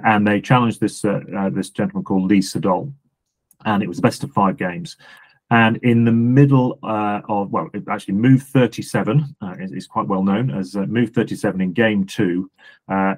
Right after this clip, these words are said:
completely shocked the Go experts. So they're all ranked, and the, the sort of, they, they go up to, uh, what's called a nine dan, uh, and the commentators and all the rest of it were, were at this sort of level, and they were just completely flabbergasted by this particular, uh, move, and just thought that the,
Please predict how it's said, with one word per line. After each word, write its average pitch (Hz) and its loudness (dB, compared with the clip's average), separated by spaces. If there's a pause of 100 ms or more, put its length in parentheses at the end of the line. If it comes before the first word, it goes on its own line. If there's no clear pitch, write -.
(120)
completely 139 2
shocked - -2
the - -10
Go 95 0
experts. - -10
So 98 0
they're 101 0
all 110 0
ranked, 101 -2
and 90 -6
the, 95 -4 (120)
the 95 -8
sort 95 -6
of, 85 -8
they, 98 -4
they 95 -4
go 107 2
up - -6
to, 92 -8
uh, 90 -2
what's 80 -12
called 90 -4
a - -2
nine 95 2
dan, 90 0 (420)
uh, 95 0
and 90 -4
the 92 -6
commentators 104 0
and 98 0
all 95 2
the 92 0
rest 95 -2
of 87 -6
it 92 -4
were, 90 -4
were 92 -4
at 95 -4
this 95 -8
sort 85 -8
of 87 -6
level, 92 0
and 90 -4
they 90 0
were 92 0
just 90 -6 (280)
completely 98 2 (180)
flabbergasted 90 -2
by 92 2
this 87 -2
particular, - -8
uh, 95 -4
move, 87 2
and 92 -6
just 95 -4 (240)
thought 101 2
that 82 -8
the, 87 -2